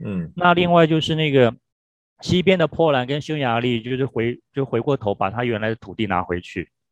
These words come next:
Speaker 1: 嗯，嗯，嗯。
Speaker 2: 然后乌克兰就只剩下传统上基辅为中心的那一块。
Speaker 1: 嗯，嗯，嗯。
Speaker 2: 哦，
Speaker 1: 嗯。
Speaker 2: 这个已，已经有好多人这样，这样说了。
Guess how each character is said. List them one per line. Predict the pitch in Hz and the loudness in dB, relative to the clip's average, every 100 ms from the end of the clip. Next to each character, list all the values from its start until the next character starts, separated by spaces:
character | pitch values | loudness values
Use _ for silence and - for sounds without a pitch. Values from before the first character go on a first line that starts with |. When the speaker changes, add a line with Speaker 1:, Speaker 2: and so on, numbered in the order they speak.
| _ - | _ -10
Speaker 1:
嗯， | 123 117 92 | -6 -4 -6
嗯， | 104 95 87 | -6 -6 -6
嗯。 | 87 | 0
Speaker 2:
然 | 104 | 4
后 | 131 151 143 127 | 6 6 6 2
乌 | 135 | -2
克 | 151 | 2
兰 | 139 | 2
就 | 123 135 | 4 -2
只 | - | -4
剩 | 98 135 | -4 0
下 | 139 139 | 2 0
传 | - 117 | 2 0
统 | 131 98 | 0 -4
上 | 135 123 | -2 -2
基 | - 123 | -2 -4
辅 | 113 | -4
为 | 98 | -4
中 | 92 113 | -2 -4
心 | 110 110 | -4 -6
的 | 98 | -6
那 | 95 | -4
一 | 87 | -6
块。 | - 87 82 _ - | -6 -8 -8 _ -12
Speaker 1:
嗯， | 101 85 78 - | -6 -6 -8 -10
嗯， | 82 76 76 | -12 -12 -16
嗯。 | 90 82 | -12 -2
Speaker 2:
哦， | 135 117 101 90 | 4 6 6 2
Speaker 1:
嗯。 | 80 | -2
Speaker 2:
这 | - 170 | 0 4
个 | 151 139 127 120 113 110 | 6 6 6 6 4 0
已， | 127 127 - _ - | -4 -8 -10 _ -8
已 | 123 | -4
经 | 165 | 0
有 | 165 131 113 | 4 6 6
好 | 104 - 113 | 4 2 2
多 | 147 139 | 4 2
人 | 117 | 2
这 | 117 | 0
样， | 131 113 | 0 0
这 | 107 | -4
样 | 123 113 | -4 -4
说 | 90 101 95 | -4 -4 -2
了。 | 92 | -2